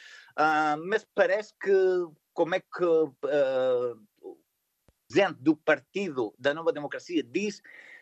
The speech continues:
que no fim, daqui um ou dois anos, nunca mais vamos falar sobre este assunto. Ah, tivemos que dizer que o problema não era o casamento. Ah, eles praticamente já tinham isso,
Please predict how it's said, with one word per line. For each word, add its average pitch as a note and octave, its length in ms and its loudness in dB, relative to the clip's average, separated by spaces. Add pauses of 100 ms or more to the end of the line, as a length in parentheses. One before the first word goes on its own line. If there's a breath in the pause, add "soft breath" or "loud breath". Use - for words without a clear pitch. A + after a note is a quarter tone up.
(140 loud breath)
que F3 300 6
no E3+ 240 -4
fim, A#3 420 -4 (280)
daqui D#3+ 400 0
um F3 80 2
ou F#3+ 200 4
dois D#3+ 320 4 (140)
anos, F3 560 -4 (300)
nunca F3 640 -2
mais D#3+ 500 -2
vamos F3 260 0
falar D#3 320 0
sobre D#3 280 2
este D3+ 160 -6
assunto. A2+ 440 -6 (400 loud breath)
Ah, C3+ 380 2
tivemos G3 480 -4
que F3+ 140 -8
dizer D3+ 400 -2
que F3+ 80 2
o F3 40 0
problema F3 520 -2
não F#3 340 2
era F#3 240 0
o F3+ 80 -2
casamento. F#3 800 -4 (240)
Ah, A#2+ 240 0
eles D#3+ 180 -2
praticamente D#3 720 -6
já F3+ 140 0
tinham G3+ 420 -6
isso, - 400 -8